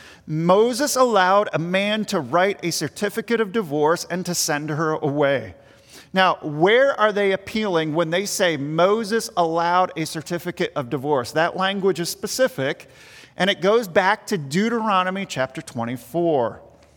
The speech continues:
Here's the passage in the Torah, Deuteronomy twenty-four, verse one.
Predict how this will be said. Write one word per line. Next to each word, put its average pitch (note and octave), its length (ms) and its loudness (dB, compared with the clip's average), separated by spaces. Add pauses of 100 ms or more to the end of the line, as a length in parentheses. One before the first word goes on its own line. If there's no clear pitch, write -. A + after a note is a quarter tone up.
(360)
Here's D#3 220 0
the A3 60 -2
passage D#3+ 920 -2
in B2 100 -4
the D3+ 80 -4
Torah, D3 640 -2
Deuteronomy E3 640 0
twenty-four, C#3 760 -4
verse A#2+ 320 -8
one. C3 480 -4